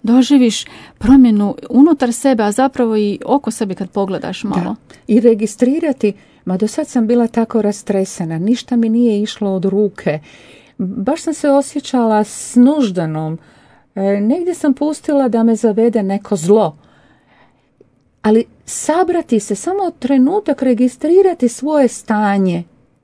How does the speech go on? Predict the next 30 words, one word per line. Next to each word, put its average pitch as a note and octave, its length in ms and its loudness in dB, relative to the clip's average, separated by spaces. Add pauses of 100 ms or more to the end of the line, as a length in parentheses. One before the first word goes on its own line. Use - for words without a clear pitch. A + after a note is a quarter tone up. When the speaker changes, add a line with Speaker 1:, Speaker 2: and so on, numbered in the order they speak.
(460)
Speaker 2:
i G3+ 80 0
priznati B3 680 2
da, G3 280 0
ja A3 160 2
jesam A3 520 0
takva F3 440 -2
u E3 120 -4
sebi. D#3 360 -10 (760)
Ne C#4+ 260 2 (100)
prebacivati, C4+ 840 0
drugi A3 380 0
je F#3+ 100 2
kriv F#3+ 340 -2
zašto E3+ 360 -6
se F#3 180 -6
ja F3 140 -2
tako F3 380 -8
osjećam. E3+ 500 -8 (540)
Ja G3 100 4
ulazim E4 500 2
u G3+ 140 -2
jednu C4+ 280 2
strpljivost, E3+ 920 -4 (260)
ulazim D4 460 2
u A#3+ 60 6
jedno C#4 320 2
sabranje, G#3 760 -2 (600)
sabrano G3 640 -2
same G3 400 -4
sebe, D#4 440 -6